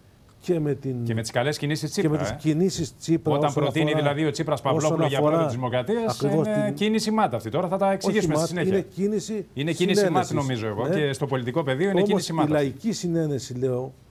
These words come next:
Speaker 2: Ναι.
Speaker 1: έχει ως βάση την πολιτική της κυβέρνησης,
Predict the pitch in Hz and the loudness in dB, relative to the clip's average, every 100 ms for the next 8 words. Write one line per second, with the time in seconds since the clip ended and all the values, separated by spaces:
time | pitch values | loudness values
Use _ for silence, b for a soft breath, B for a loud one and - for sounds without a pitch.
0 | - - 113 113 170 160 175 165 123 143 | -20 -16 -14 -6 -4 -2 -2 -2 -2 -2
1 | 160 - 175 - - - 160 135 - 151 | -4 -6 -10 -10 -16 -6 -4 -4 -4 -2
2 | 139 135 120 185 175 - - 139 175 120 | -2 -6 -8 -8 -8 -8 -6 -2 -2 -2
3 | 95 - | -8 -14